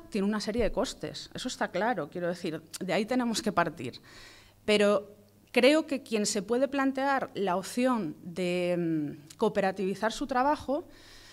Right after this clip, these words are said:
eh, es gente que tiene que partir de unos mínimos ingresos, si no, sí que la fórmula no encaja, porque es precisamente entiendo que es la fórmula para dignificar las condiciones de trabajo de gente que está realizando algún tipo de actividad económica en precario,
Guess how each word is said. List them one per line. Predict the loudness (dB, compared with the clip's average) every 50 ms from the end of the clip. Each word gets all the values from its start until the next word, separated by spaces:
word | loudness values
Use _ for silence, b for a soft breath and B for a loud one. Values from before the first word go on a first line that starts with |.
| B B B B
eh, | -2 0 2 4 4 4 4 2 2 4 4 2 2 0 -2 -4 -14 -20 -20 _ -2
es | 0 0 0
gente | 4 4 6 6 6 4 2 0 0
que | 2 4 4 4 2 0 -4 -16 -20 -20 _ _ _ 0
tiene | 2 2 2 2
que | 2 2
partir | 2 2 2 2 0 0 2
de | 2 2
unos | 0 0 2
mínimos | 4 6 6 8 8 8 6 4 2
ingresos, | 0 -2 -2 -2 -2 -4 -6 -8 -10 -8
si | -6 -4 -4
no, | -4 -4
sí | -4 -6 -4
que | -2 0
la | -2 -2
fórmula | -2 -2 0 2 2 2 2 0 -2
no | -2 -2 -2
encaja, | -2 -2 -2 -2 -4 -6 -12 -12 -10
porque | -10 -10 -10 -10
es | -10
precisamente | -8 -8 -8 -6 -6 -6 -4 -2 -2 -2 -2 -2 -2
entiendo | -2 -2 -2 -2 0 0 0 0
que | -2
es | -2 0
la | 0 -2
fórmula | 0 0 0 2 4 6 6 6 4 2 0 -4 B B B B B B B B
para | 2 4 4 4 2 0 -2 -4
dignificar | -2 0 0 2 0 0 -2 -4 -4 0 2 4 4 2 2 -2 -4
las | -4 -4 -4
condiciones | -4 -4 -4 -4 -4 -4 -4 -2 -2
de | -2 0
trabajo | 2 2 2 2 2 2 0
de | 0
gente | 2 2 2 2 2 2 0 -2
que | -4
está | -4 -2 -2 0 0
realizando | 2 2 2 2 2 2 2 2 2
algún | 4 4 2 2
tipo | 2 4 4 4
de | 4
actividad | 4 0 0 2 2
económica | 2 2 2 4 6 6 6 6 6 4
en | 4 4
precario, | 4 2 0 2 4 4 4 4 4 4 4 2 2